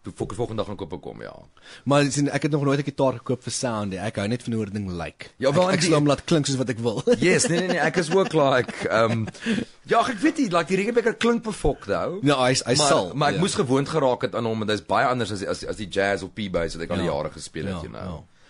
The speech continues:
Speaker 2: Maar, maar wel, ek wil nou terug, sorry, ek moes jou net gevra
Speaker 1: Yes,
Speaker 2: het
Speaker 1: nee,
Speaker 2: oor
Speaker 1: nee,
Speaker 2: die,
Speaker 1: is reg.
Speaker 2: toe, toe jy nou
Speaker 1: Rickenbacker
Speaker 2: praat,
Speaker 1: is bevolk.
Speaker 2: eh, toe, toe jy nou gepraat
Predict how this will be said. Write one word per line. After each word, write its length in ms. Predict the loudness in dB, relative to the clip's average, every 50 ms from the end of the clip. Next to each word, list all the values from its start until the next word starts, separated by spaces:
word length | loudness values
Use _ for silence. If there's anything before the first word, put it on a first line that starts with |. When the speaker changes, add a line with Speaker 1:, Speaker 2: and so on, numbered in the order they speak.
| -20 -20 -14 _ -2
Speaker 2:
Maar, 140 | -2 0 2
maar 120 | 2 2
wel, 140 | 4 2 2 2
ek 60 | 0
wil 80 | 2 2
nou 120 | 2 2 2 0
terug, 160 | -2 0 0
sorry, 160 | 0 2 2
ek 120 | 0 0
moes 100 | 0 0 0
jou 60 | 0
net 80 | -2 -2
gevra 160 | -2 0 2
Speaker 1:
Yes, 140 | 4 4 4
Speaker 2:
het 60 | 4 2
Speaker 1:
nee, 80 | 2
Speaker 2:
oor 40 | 2
Speaker 1:
nee, 40 | 4 2
Speaker 2:
die, 20 | 2
Speaker 1:
is 80 | 2
reg. 140 | 2 2 2
Speaker 2:
toe, 80 | 2 2
toe 100 | 2 2
jy 0 |
nou 100 | 2 4
Speaker 1:
Rickenbacker 340 | 4 4 4 4 4 2 0
Speaker 2:
praat, 100 | 0 -2
Speaker 1:
is 20 |
bevolk. 320 | -6 -4 -2 0 0 0 -2 -6 -2
Speaker 2:
eh, 180 | 2 2 4 4
toe, 120 | 4 4
toe 120 | 4 4 4
jy 60 | 4
nou 80 | 2 2
gepraat 240 | 2 2 4 4